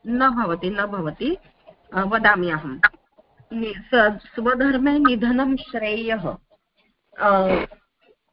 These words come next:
श्लोकः अस्ति गीता, गी-, भगवद्गीतायाः तृतीय अध्यायस्य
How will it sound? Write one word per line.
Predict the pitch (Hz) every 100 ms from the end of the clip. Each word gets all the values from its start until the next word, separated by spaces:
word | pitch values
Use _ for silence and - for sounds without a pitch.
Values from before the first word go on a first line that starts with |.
| _ _ -
श्लोकः | - - 240 247 - 285 277
अस्ति | 254 - 285 294
गीता, | 254 226 - 220 226 233 208 - 190
गी-, | 196 196 - -
भगवद्गीतायाः | 208 196 214 185 220 - 202 196 180 180 208 233 320 _ _ - _ _ -
तृतीय | 240 233 294 302
अध्यायस्य | 285 208 165 208 233 254 247 233 - - 226 240